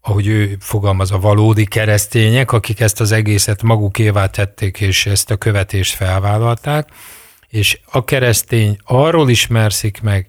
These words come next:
hogy egyrészt minden fele barátját szereti, mert hogy Istennek a képére van teremtve, és nyilván az Isten képére teremtettet nem fogja gyűlölni és utálni, de a kulcskérdés,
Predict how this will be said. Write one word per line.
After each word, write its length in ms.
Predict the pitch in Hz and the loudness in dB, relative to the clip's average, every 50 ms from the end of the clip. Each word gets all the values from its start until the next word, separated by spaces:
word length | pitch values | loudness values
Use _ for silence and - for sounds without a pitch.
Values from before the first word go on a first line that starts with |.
| _ - - - _ _ _ | _ -20 -20 -20 _ _ _
hogy 160 | - 113 110 | -4 -2 0
egyrészt 480 | 113 110 104 110 104 104 101 - - - | 0 0 0 0 0 0 0 -2 -2 -2
minden 540 | 110 113 123 160 196 185 175 127 101 98 - | 0 0 2 2 0 2 2 2 0 0 0
fele 240 | - 117 110 110 107 | 0 0 2 2 2
barátját 640 | 101 107 104 104 101 95 - - - 107 101 95 | 0 0 0 0 0 -2 -2 -2 -2 -2 0 0
szereti, 480 | - - - 117 107 104 98 98 - 107 | 0 -2 0 0 0 0 0 -2 -2 -2
mert 320 | 98 101 101 101 95 - - | 0 2 2 0 0 -2 -2
hogy 240 | - 113 104 98 - | -2 0 0 0 0
Istennek 640 | - 113 104 - - - 117 107 101 98 101 101 - - | -2 -2 -2 -2 -2 0 0 0 2 2 0 0 0 -2
a 80 | 101 | -2
képére 580 | - - - 107 104 98 - - 107 98 98 98 | -2 0 0 0 0 0 -2 -2 -2 0 0 0
van 240 | 98 98 98 95 - | 0 0 -2 -2 -2
teremtve, 520 | - 104 101 98 95 95 - - 104 95 | -2 0 0 0 -2 -2 -2 -4 -2 -2
és 280 | 95 92 90 - - - | -2 -2 -2 -4 -4 -2
nyilván 460 | 110 107 104 98 98 98 95 95 95 | 0 0 0 2 0 0 0 0 0
az 100 | 98 95 | -2 -2
Isten 320 | 101 95 - - 98 95 | -2 -2 -4 -4 -6 -6
képére 420 | 90 - 107 98 95 - 101 95 92 | -4 -2 -2 -2 -2 -4 -4 -4 -4
teremtettet 720 | - - 104 92 90 95 - - 95 - - 95 - - | -4 -4 -4 -4 -4 -6 -6 -6 -6 -6 -6 -8 -6 -4
nem 120 | 101 95 | -6 -6
fogja 260 | - - 101 90 92 | -6 -6 -6 -6 -4
gyűlölni 520 | 90 87 90 95 92 92 92 92 87 85 87 | -4 -4 -2 -2 -2 -2 -2 -2 -2 -4 -4
és 160 | 87 - - | -6 -6 -8
utálni, 500 | 95 98 - 127 123 131 143 160 165 151 - - - - - - - - - _ _ - 98 | -8 -6 -4 -4 -2 -2 0 -2 -2 -4 -8 -12 -20 -20 -20 -20 -20 -20 -20 _ _ -14 -8
de 340 | 95 110 107 127 151 160 - - _ _ _ _ _ _ | -4 -2 -2 -2 -2 -4 -6 -10 _ _ _ _ _ _
a 140 | - 110 101 | -6 -6 -4
kulcskérdés, 1080 | - - 180 214 214 - - - - 123 107 101 101 95 104 107 113 127 131 - - | 0 2 2 2 2 0 -2 -2 0 2 2 2 2 0 0 2 2 2 0 0 -4